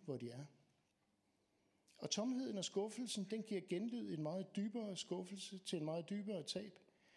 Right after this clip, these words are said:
Efter hans død, det berører tilsyneladende ikke Jesus. Han stiller dem bare det her spørgsmål: "Har I noget at spise? Er du sulten?"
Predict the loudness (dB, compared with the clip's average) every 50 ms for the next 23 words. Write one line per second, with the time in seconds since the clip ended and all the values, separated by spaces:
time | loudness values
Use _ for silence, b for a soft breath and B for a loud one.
0 | B B B B 0 0 0 2 0 0 0 0 -2 0 0 0 0 0 0 0
1 | 0 0 0 0 -2 -2 0 0 0 0 0 -2 -2 0 0 2 2 2 2 2
2 | 2 2 2 2 0 0 0 -2 -2 -2 -2 -2 -4 -4 -6 -6 -8 -10 B B
3 | B B B B B B B B B -2 0 0 0 0 0 0 0 -2 -2 -2
4 | -2 -2 -2 -4 -4 -2 -2 -4 -6 -6 -6 -6 -4 -4 -4 -4 -4 -2 -2 0
5 | 0 0 0 0 -2 -4 -6 -6 -6 -6 -8 -10 -12 -14 -14 -18 -20 _ _ _
6 | _ _ _ _ _ _ _ _ _ -20 -20 _ _ _ _ _ _ _ _ _
7 | _ _ _ -20 -20 _ _ _ _ _ -20 -20 _ _ -20 -20 -20 -20 -20 -20
8 | -20 -16 -14 -8 -4 -2 -2 -2 -2 -6 -10 -14 -18